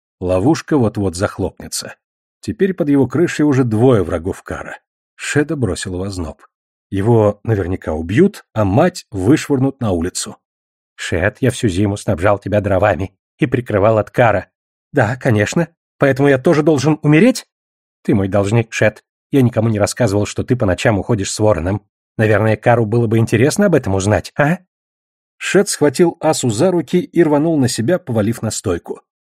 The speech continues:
За спиной коротышки возник Ворон. Тавернщик увидел нож. Ворон приставил его к спине Асы и тихо скомандовал: «Пойдем-ка в мою комнату». Аса побледнел. Шет кое-как изобразил улыбку.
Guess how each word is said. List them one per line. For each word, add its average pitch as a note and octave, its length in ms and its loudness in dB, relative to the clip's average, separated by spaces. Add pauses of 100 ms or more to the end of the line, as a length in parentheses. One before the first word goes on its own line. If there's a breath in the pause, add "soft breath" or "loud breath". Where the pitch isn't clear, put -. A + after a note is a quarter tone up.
(300)
За A#2+ 140 -2
спиной C#3+ 320 0
коротышки C3+ 640 0
возник A2 400 0
Ворон. F#2 420 -4 (540)
Тавернщик F3 640 2
увидел A#2+ 400 2
нож. F#2+ 460 -4 (480)
Ворон D3 400 2
приставил D3 460 0
его C#3 120 4
к C3+ 60 -8
спине A2 420 0
Асы D#3 380 0
и B2+ 200 -6
тихо B2 300 -2
скомандовал: G2 720 -4 (540)
«Пойдем-ка G#2+ 560 -2
в D2+ 80 -10
мою D#2 260 -6
комнату». - 640 -12 (640)
Аса B2+ 360 -2
побледнел. A#2+ 720 -4 (520)
Шет - 260 -2
кое-как C#3+ 600 -2
изобразил A2+ 640 -2
улыбку. G2 540 -6